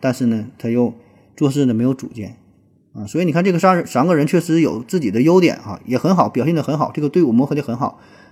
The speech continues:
但是让他们做领导还真就当不了好的领导。所以拼到最后，你看还是这个唐僧的综合能力，就是在当领导这个层面来说，他的综合能力是最强的，对吧？坚定的信心啊，不忘初心，牢记使命，哎，一路呢就走到了西天。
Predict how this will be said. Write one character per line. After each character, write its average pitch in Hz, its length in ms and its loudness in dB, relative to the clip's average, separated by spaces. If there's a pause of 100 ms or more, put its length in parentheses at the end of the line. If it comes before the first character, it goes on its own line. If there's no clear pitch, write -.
但 170 140 2
是 170 220 2 (280)
让 190 160 4
他 165 80 8
们 160 100 4
做 175 140 4
领 139 180 4
导 - 140 0
还 - 160 -6
真 127 220 0
就 139 220 -2 (220)
当 123 200 0
不 156 60 -2
了 123 140 -2
好 - 160 -12
的 98 180 -16 (140)
领 95 180 -8
导。 - 200 -12 (760)
所 175 100 4
以 - 20 6
拼 160 160 2
到 160 140 4
最 156 80 0
后， 147 240 2 (220)
你 123 100 -8
看 147 160 -4
还 135 140 -4
是 156 100 -2
这 156 80 -2
个 139 80 -6
唐 139 240 0
僧 135 140 2
的 131 80 4
综 131 180 2
合 123 120 0
能 107 160 -2
力， 113 140 -4 (280)
就 127 80 -4
是 131 140 0
在 170 200 4
当 180 380 2
领 147 160 6
导 190 140 8
这 135 60 2
个 135 60 0
层 123 160 -2
面 123 80 2
来 123 60 0
说， 104 80 -6
他 131 180 2
的 151 100 0
综 143 140 0
合 127 80 0
能 113 160 0
力 120 60 -2
是 120 140 -6
最 147 140 -2
强 - 240 -10
的， - 120 -12 (200)
对 123 80 -4
吧？ 113 100 0
坚 151 220 2
定 156 140 4
的 135 80 4
信 135 180 -2
心 107 140 -8 (220)
啊， 101 260 -12
不 135 80 -2
忘 165 180 6
初 135 200 -2
心， 107 240 -6
牢 104 160 -6
记 113 100 -4
使 - 200 -14
命， 95 120 -14 (380)
哎， 117 100 -6
一 113 180 -6
路 123 180 0
呢 107 100 0
就 107 140 -12
走 - 140 -14
到 98 120 -10
了 90 100 -10
西 - 160 -16
天。 - 180 -20